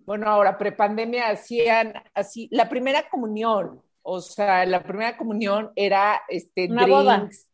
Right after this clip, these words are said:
Speaker 1: O sea, una boda, güey. O sea, cada vez así, güey.
Speaker 2: O el
Speaker 1: Es
Speaker 2: bautizo y el bebé no
Speaker 1: asco.
Speaker 2: está, porque es en la noche. Entonces, el bebé lo está cuidando una nana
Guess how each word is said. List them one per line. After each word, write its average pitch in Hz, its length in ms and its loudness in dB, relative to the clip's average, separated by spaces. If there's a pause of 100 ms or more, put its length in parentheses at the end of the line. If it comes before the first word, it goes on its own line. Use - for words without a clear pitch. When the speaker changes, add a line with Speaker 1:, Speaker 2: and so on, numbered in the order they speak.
(500)
Speaker 1:
O 214 80 0
sea, 277 200 -8
una 285 220 0
boda, 226 440 2
güey. 226 380 0
O 226 40 -6
sea, 240 140 -6
cada 302 240 2
vez 294 220 2
así, 240 340 -10
güey. 185 300 -6 (500)
Speaker 2:
O 277 140 2
el 294 80 6
Speaker 1:
Es 269 60 -2
Speaker 2:
bautizo 339 500 4 (220)
y 311 100 4
el 294 100 6
bebé 277 240 2
no 320 120 -2
Speaker 1:
asco. 320 200 -8
Speaker 2:
está, 294 260 -2
porque 240 220 -6
es 262 100 -8
en 302 120 -4
la 247 100 -2
noche. 240 300 -6
Entonces, 240 320 -6
el 254 60 -6
bebé 240 220 -2
lo 302 100 -4
está 302 240 -6
cuidando 277 360 -4
una 269 160 -6
nana 226 480 -4